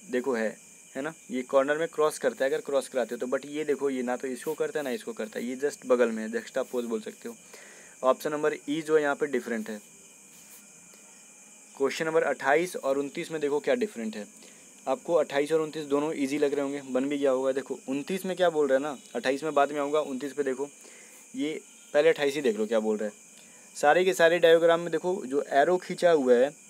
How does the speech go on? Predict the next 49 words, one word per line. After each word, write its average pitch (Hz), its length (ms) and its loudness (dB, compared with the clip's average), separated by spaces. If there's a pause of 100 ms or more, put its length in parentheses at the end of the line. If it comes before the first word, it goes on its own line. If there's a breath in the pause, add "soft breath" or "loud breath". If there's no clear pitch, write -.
(960)
सारे 151 260 6
साइड 160 420 4
से 160 140 -6
खींचा 120 240 -2
हुआ 107 240 2
है, 107 60 -6
ठीक 165 200 -10
है। 160 60 4
But 143 180 0
option 135 340 0
number 170 240 2 (120)
ई 180 140 -6
में 170 140 -2
देखो 143 420 -2 (400 loud breath)
ये 147 240 0
एक 160 240 -4
angle 156 480 2
के 170 100 -2
बीच 147 200 -6
से 165 220 -4
इसको 156 340 -6 (280)
divide 123 320 6
कर 113 160 -2
रहा 110 120 -6
है, 107 80 -10 (300)
बाकी 147 220 4
सभी 156 240 0
में 175 120 -4
क्या 170 120 0
कर 135 160 0
रहा 113 80 2
है, 110 60 4
Side 131 360 0
से 123 140 -8
खींच 110 200 -10
रहा 110 100 -2
है। 110 60 -2
देखो 127 220 -10 (200)
इसमें 143 260 -8
भी 143 100 -8
एक 147 280 -12 (120)
ना 143 100 -4
भुजा 127 380 0
से 156 200 -6
क्या 143 160 -2
कर 139 160 -2
रहा 139 100 2
है 131 60 -2
उसको, 147 260 -10